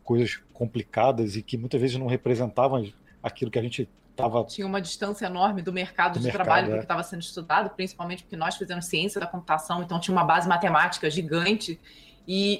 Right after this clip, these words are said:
Speaker 2: e muito disso, é, na época, quando a gente entrou na faculdade, as pessoas tinham a visão de que iam entrar ali e simplesmente mexer no computador. E quando se deparavam com algoritmo, estrutura de
Speaker 1: Álgebra.
Speaker 2: dados, álgebra e fora toda a base de cálculos,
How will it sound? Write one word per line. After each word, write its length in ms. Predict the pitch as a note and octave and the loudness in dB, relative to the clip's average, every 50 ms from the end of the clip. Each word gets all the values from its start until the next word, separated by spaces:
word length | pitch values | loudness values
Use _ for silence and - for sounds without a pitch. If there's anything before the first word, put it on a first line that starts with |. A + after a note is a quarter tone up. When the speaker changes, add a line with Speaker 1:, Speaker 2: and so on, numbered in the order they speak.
| - | 2
Speaker 2:
e 60 | G#3 G3 | 4 4
muito 420 | G3 G3 G#3+ B3+ C#4+ - F4 C4+ | 6 6 4 4 2 2 2 2
disso, 600 | G3 E3+ F3+ G#3+ C4 D4 - - B3+ G#3 E3 - - | 2 2 2 2 0 0 0 4 4 4 4 6 4
é, 500 | F3 F3 F3 F3 F3 E3+ E3 D#3+ - D#3 | 4 4 4 4 4 4 4 2 2 2
na 180 | E3 F3 E3 D#3+ | 2 2 4 4
época, 220 | F#3 - - A3+ | 2 0 -2 -2
quando 140 | G#3 G3+ F#3 | 0 0 0
a 40 | F3+ | 0
gente 180 | F3 F3 - | -2 -4 -4
entrou 240 | G3+ F#3 G3 G3+ G3+ | -4 -4 -2 -2 0
na 80 | G3+ G3+ | -2 0
faculdade, 440 | - G3 F#3 F#3+ F3+ F#3+ G#3+ G#3+ G#3+ | -2 -4 -2 2 2 4 4 2 0
as 60 | - | 0
pessoas 360 | - A3 G#3+ - A3 A3 - | 0 0 2 2 0 0 0
tinham 160 | - A#3 A3+ | -2 0 0
a 60 | A#3 G#3+ | 0 0
visão 280 | B3 G#3 F#3+ G#3+ A3+ | 0 0 0 0 0
de 120 | A#3 - - | 0 -4 -6
que 80 | B3+ | -4
iam 120 | B3+ B3+ B3+ | -2 0 2
entrar 320 | B3+ A#3+ A3 A3+ - A#3 A#3 | 2 2 2 2 2 4 4
ali 280 | A3+ G#3 G3+ A3 B3+ | 4 4 2 0 0
e 40 | C#4 | -2
simplesmente 440 | - A#3+ A3 F3 G#3+ A3 A#3+ A#3+ - | -4 -6 -8 -6 -6 -6 -6 -6 -6
mexer 240 | C#4 B3+ - B3+ B3 | -8 -6 -4 -4 -4
no 80 | A#3+ | -4
computador. 580 | - C4 C4 - C4+ C4+ G#3 F#3+ G#3 A#3+ A#3+ G3 | -4 -6 -2 2 2 2 4 6 4 6 6 4
E 60 | G3+ | 2
quando 300 | - - G#3+ A3 A3+ B3+ | 2 0 0 2 2 0
se 120 | - - | -2 -2
deparavam 520 | G3 A3+ A3+ - B3 G#3 G#3+ A3+ A3 - A#3 | -2 0 2 4 4 6 6 6 4 4 2
com 260 | - A3+ A3 G3+ F#3 - - - - - - | 2 2 2 2 0 -2 -8 -14 -16 -4 4
algoritmo, 600 | - G#3 G#3+ G#3+ C4 A#3+ G3+ G3+ A3 B3 - - A3 | 6 6 8 8 8 6 6 6 4 2 0 -2 -2
estrutura 400 | - - G#3 G#3+ - B3+ - - | -2 -2 -2 -4 -2 -2 2 4
de 80 | - | 4
Speaker 1:
Álgebra. 180 | B2+ B2 - G#3 | 6 6 6 8
Speaker 2:
dados, 540 | A#3 B3 A#3+ A3 - - A3 A3 G#3+ F3 G#3+ | 8 8 8 6 6 4 2 0 0 2 2
álgebra 640 | G#3+ A3+ B3+ B3 G#3 A3 A#3 G#3 F#3+ A3 A3+ A3 A3 - - - - | 4 4 4 4 4 2 2 2 4 2 2 2 0 -4 -12 -8 -6
e 120 | G#3+ G3+ | -6 -6
fora 280 | - - G#3 A#3 A#3 A3 | 0 4 4 6 6 4
toda 300 | A3+ - A3+ C#4 - B3 | 2 0 2 2 2 4
a 40 | |
base 280 | G3+ G#3+ G#3+ A3 G#3+ G3 | 4 4 4 4 2 -2
de 80 | F#3 A3 | -6 -10
cálculos, 640 | - - G#3 G#3+ C4+ - - C#4+ A#3 G#3+ G#3+ - | -2 2 4 6 6 4 2 -2 -4 -4 -6 -6